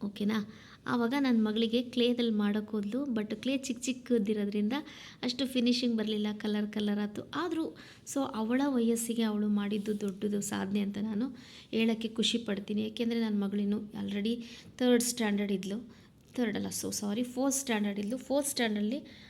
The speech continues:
ಅವ್ರ ಸ್ಕೂಲಲ್ಲಿ ಈ ರೀತಿ ತುಂಬ ಆಕ್ಟಿವಿಟೀಸ್ ಮಾಡಿಸ್ತಾನೆ ಇರ್ತಾರೆ. ಆವಾಗ ಗಣೇಶನ ಹಬ್ಬದಲ್ಲಿ ಮಾಡಿದ್ಲು.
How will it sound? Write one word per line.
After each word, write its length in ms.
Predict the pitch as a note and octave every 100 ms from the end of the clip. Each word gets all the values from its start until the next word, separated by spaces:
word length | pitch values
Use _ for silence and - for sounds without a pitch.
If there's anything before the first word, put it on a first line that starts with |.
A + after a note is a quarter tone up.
| -
ಅವ್ರ 120 | A3 G#3+
ಸ್ಕೂಲಲ್ಲಿ 480 | G#3+ A3+ A3 A3
ಈ 20 | G#3+
ರೀತಿ 260 | A3 A#3
ತುಂಬ 640 | A#3 - G#3 A3 B3+ D4 D4+
ಆಕ್ಟಿವಿಟೀಸ್ 600 | C4 B3 A3 A3 G#3+ G#3+
ಮಾಡಿಸ್ತಾನೆ 540 | G3 G3+ - G#3+ G#3+
ಇರ್ತಾರೆ. 440 | G#3 G#3 A3+ D4+ - - - -
ಆವಾಗ 260 | G3 G#3 G#3+
ಗಣೇಶನ 480 | G#3 F#3+ A3 A3 A3
ಹಬ್ಬದಲ್ಲಿ 400 | G3+ G3+ G3+ G3+
ಮಾಡಿದ್ಲು. 440 | G3 F#3+ G3 B3